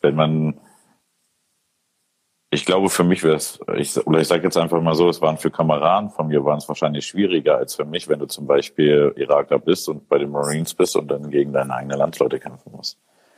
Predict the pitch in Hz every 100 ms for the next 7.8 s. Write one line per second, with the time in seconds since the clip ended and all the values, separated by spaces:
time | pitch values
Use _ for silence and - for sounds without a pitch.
0 | _ _ 73 69 65 62 78 90 - 85
1 | 82 82 71 69 71 - - 76 - -
2 | - - _ - - - - - - -
3 | _ _ 69 69 69 76 - _ - -
4 | 76 - 76 80 73 76 - - - 62
5 | 62 - 60 64 69 67 - 71 67 71
6 | 65 73 - 65 73 73 73 - 71 87
7 | 71 67 69 71 78 82 87